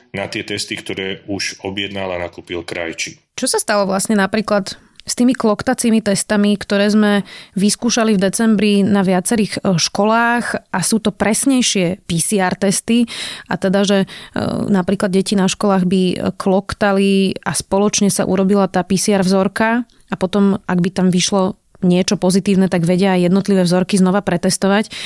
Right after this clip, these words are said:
Speaker 2: M, toto naozaj odborníci odporúčali, prezentovalo sa to ako výborné riešenie pre školy, e, rodičia nie sú vystresovaní z toho, že deti nechcú chodiť na výtery. Čo sa s týmto nápadom vlastne stalo a prečo nepoužívame teda tieto presnejšie P C R testy?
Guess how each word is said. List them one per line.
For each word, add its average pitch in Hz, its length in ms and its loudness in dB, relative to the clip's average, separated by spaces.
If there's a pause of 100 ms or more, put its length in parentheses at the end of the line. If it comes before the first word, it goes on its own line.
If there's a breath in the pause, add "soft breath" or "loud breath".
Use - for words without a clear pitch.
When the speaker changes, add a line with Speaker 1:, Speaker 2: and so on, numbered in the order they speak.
(220 loud breath)
Speaker 2:
M, - 320 -4
toto 233 480 0
naozaj 196 560 2
odborníci 208 560 2
odporúčali, 214 960 0 (160)
prezentovalo 202 640 2
sa 208 80 2
to 202 160 0
ako 190 160 0
výborné 202 480 4
riešenie 196 560 2
pre 175 320 0
školy, 220 640 2
e, - 80 0
rodičia 190 640 0
nie 190 80 4
sú 185 160 0
vystresovaní 190 560 0
z - 160 -2
toho, 185 160 2
že 185 80 2
deti 180 240 0
nechcú 190 240 0
chodiť 180 320 0
na 196 160 0
výtery. 214 480 0 (560 loud breath)
Čo 185 160 0
sa - 80 -2
s 294 80 -4
týmto 202 320 -2
nápadom 185 400 2
vlastne 185 320 0
stalo 190 320 0
a 190 80 -4
prečo 202 320 -2
nepoužívame 196 640 2
teda 190 160 0
tieto 190 320 0
presnejšie 185 800 0 (240)
P - 80 -14
C 185 160 0
R 175 160 -2
testy? 180 320 -4